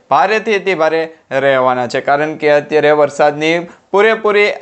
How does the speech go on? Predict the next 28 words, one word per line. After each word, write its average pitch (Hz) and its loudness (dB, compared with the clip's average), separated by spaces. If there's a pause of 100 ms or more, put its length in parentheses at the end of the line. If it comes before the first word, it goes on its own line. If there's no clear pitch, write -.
(140)
આગાહી 190 2
છે 190 -4
કરવામાં 170 2
આવી 165 -2
રહી 170 -4
છે. 175 -2
લગભગ 160 -2
ગુજરાતમાં 160 0
પાંચ 180 0
પાંચ 180 0
ઇંચ 175 -6
સુધીનો 165 -2
વરસાદ 151 0
છે 156 2
પડવાનો 156 2
છે. 170 0 (320)
આજ 143 -2
બપોર 143 0
પછી 147 -2 (300)
સૌરાષ્ટ્ર, 139 0
દક્ષિણ 131 -6
ગુજરાતના 139 -2 (160)
દસ 180 0
જિલ્લાઓની 151 0
અંદર 160 0
મેઘરાજા 127 -2
મન 139 -4
મૂકીને 135 -4